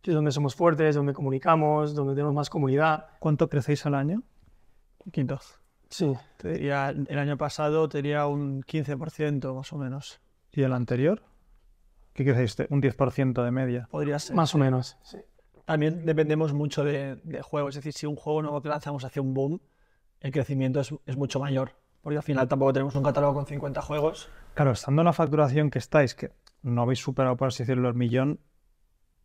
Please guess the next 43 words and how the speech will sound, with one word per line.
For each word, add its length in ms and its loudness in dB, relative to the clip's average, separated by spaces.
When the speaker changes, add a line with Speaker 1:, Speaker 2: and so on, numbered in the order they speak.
Speaker 2:
me 200 2
da 80 2
la 60 2
sensación 440 0
de 100 0
que 100 -12
crecer 320 0
a 60 2
un 60 2
diez 160 0
por 140 -4
ciento 320 -2
es 100 -6
muy 200 0
poco. 280 -4
Eso 100 -16
Speaker 3:
Ujú. 60 -14
Speaker 2:
significa 440 2
que 320 -4
hay 160 2
algo, 560 4
hay, 200 0
o, 180 0
o 160 0
no 80 4
estáis 220 0
dando 220 4
en 40 2
una 240 0
tecla 300 2
de 80 0
crecimiento 760 -2
clara 520 2
o 80 2
el 80 0
mercado, 760 0
porque 320 0
está 220 0
validado, 420 4
o 60 -8
sea, 160 -4
quiero 120 -4
decir, 280 -2